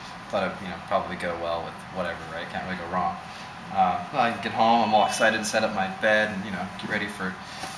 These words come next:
later tonight. Just crash out, work on my jet lag, and, uh, unpack it, and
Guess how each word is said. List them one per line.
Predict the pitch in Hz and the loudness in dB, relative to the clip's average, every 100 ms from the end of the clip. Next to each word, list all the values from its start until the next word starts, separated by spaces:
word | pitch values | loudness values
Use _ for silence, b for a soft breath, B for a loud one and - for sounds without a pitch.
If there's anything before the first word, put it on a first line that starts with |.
| - | -4
later | 117 98 | 0 0
tonight. | 95 113 113 113 - - - | 0 4 4 4 0 -10 -10
Just | - - | -6 -2
crash | - 107 107 107 | 4 4 4 6
out, | 107 107 - - - - - - - | 6 4 0 -10 -14 -14 -14 -14 -10
work | 104 101 | -6 -2
on | |
my | 95 95 | -2 2
jet | 110 107 | 2 2
lag, | 104 104 101 - B B B B - | 2 0 0 -10 B B B B -6
and, | 110 107 | -2 2
uh, | 101 104 104 | 2 2 0
unpack | - 135 139 143 | 4 4 4 2
it, | 139 110 | 0 -2
and | 107 | -6